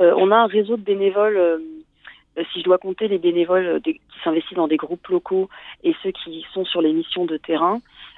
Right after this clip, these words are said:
euh, on est, euh, sur une fourchette entre deux cent trente et deux cent cinquante personnes. Voilà. Et, euh, en termes de salariés, on est trois salariés. Donc c'est très peu, hein.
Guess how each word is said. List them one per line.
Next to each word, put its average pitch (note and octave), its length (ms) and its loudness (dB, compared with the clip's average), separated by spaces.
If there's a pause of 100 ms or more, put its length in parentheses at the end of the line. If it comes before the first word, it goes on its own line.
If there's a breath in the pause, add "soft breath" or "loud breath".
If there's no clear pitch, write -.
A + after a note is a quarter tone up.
(140 loud breath)
euh, D#3+ 560 -2 (140)
on E3 220 -2
est, F#3 180 4
euh, E3+ 80 4
sur E3 260 -8
une E3 100 -4
fourchette - 440 -6
entre F3 240 -8
deux E3 120 -2
cent F3+ 160 -4
trente F3+ 240 -10
et F3 80 -6
deux D#3+ 120 -10
cent E3 160 -16
cinquante D#3+ 320 -12
personnes. G3 400 -6 (760 soft breath)
Voilà. E3+ 260 2 (100)
Et, F3+ 200 4
euh, F3 100 6
en E3 80 0
termes F3 200 0
de E3+ 160 -4
salariés, F3 480 0
on F3 180 -6
est F#3 140 -2
trois - 340 -4
salariés. E3+ 340 -4 (560)
Donc - 160 -20
c'est - 80 -20
très - 180 -8
peu, G#3 200 -8
hein. F#3+ 60 -14